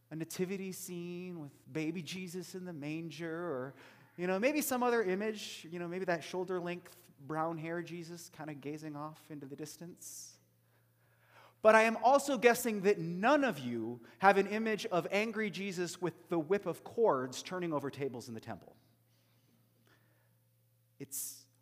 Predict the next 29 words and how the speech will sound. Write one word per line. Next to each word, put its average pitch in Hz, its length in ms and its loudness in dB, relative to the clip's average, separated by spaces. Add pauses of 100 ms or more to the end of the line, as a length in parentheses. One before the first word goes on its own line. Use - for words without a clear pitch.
(160)
also 185 240 0
probably 185 460 -2
not 175 240 2
the 170 160 -8
image 208 380 -2
that 160 120 0
we 143 140 -4
have 180 220 4
in 160 120 -4
mind 175 500 0
when 147 180 -6
we're 139 120 -6
singing 143 440 -6
"Jesus 147 440 -6
Loves 143 380 -2
Me" 101 320 -12 (840)
to 143 80 -12
little 127 220 -8
children. 107 440 -10 (1900)
It's - 80 -16
probably 165 460 0
not 160 340 0
very 131 220 -8
many 120 240 -10
people's 117 420 -12
favorite - 800 -10 (720)
image 101 480 -10
of 98 100 -14
Jesus. - 520 -18